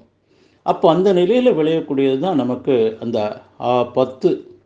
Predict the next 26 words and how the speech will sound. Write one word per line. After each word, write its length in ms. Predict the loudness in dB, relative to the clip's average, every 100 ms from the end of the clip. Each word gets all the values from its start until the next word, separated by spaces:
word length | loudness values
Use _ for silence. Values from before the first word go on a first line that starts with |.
| _ _ _ _ _ _ _ _ _ _ 2
பேராசை, 460 | 4 6 2 0
சினம், 340 | -2 -2 -2 -2
கடும்பற்று, 500 | -2 -2 -2 -4 -2
முறையற்ற, 480 | -2 0 -2 -2 -4
பால் 280 | 0 0
கவர்ச்சி, 360 | 0 0 0 0
உயர்வு 360 | 2 2 2 2
தாழ்வு 240 | 2 2
மனப்பான்மை, 580 | -2 -4 -2 -2 0 -2
வஞ்சம், 580 | -2 -2 0 0 -2 -2
அச்சம், 420 | -4 -2 -2 0
அவமானம், 540 | 2 2 0 0 0
அதிகார 480 | 0 0 2 2 0
போதை, 340 | -2 -2 -4 -4
தற்பெருமை 560 | -4 -4 -2 0 0
என்ற 280 | 0 -2 -4
பத்து. 500 | -4 -8 -6 -10 -4
இதனால 460 | 0 2 4 2 2
விளையக்கூடியது 600 | 0 0 0 -2 -2 -2
தான் 220 | -4 -6 -2
பொய், 220 | -2 -2
கொலை, 300 | -2 -2 -2
களவு, 360 | -2 -2 -2
சூது, 340 | -2 -4 -4 -4
பாலொழுக்க 560 | -2 -2 -2 -4 -6
தவறு. 400 | -8 -6 -6 -6